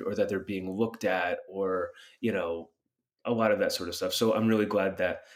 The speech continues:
um, I think it was Colleen who mentioned that before about, you know, a, like, a really, truly non-judgmental zone. I think that that's super important. Um, and also I, I tell people all the time, you know, when people are at the gym, they f-, kind of feel as though everyone's looking at them,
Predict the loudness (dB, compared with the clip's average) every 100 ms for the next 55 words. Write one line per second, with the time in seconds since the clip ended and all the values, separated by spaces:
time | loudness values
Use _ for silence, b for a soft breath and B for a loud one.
0 | B -2 -2 2 2 0 -2 -2 0 -2
1 | -4 -6 -4 -6 -6 -6 -8 -10 -12 0
2 | 2 4 4 2 0 -2 -2 -2 -4 0
3 | -2 0 0 0 2 4 4 2 0 2
4 | 2 2 0 0 0 0 0 -4 -4 -2
5 | 0 0 -2 -4 -2 0 0 2 2 0
6 | -2 -6 -6 -8 -8 -12 _ B B B
7 | B -2 0 0 -2 B B B B 0
8 | 2 2 4 4 4 2 2 2 -2 -2
9 | -4 -2 0 2 4 2 0 -2 0 0
10 | -2 B B B 0 2 2 2 2 4
11 | 2 -2 0 0 2 -2 -6 -8 -6 -6
12 | -6 -2 2 4 2 2 0 0 -2 -4
13 | -6 -8 -8 -8 -6 -4 -6 -8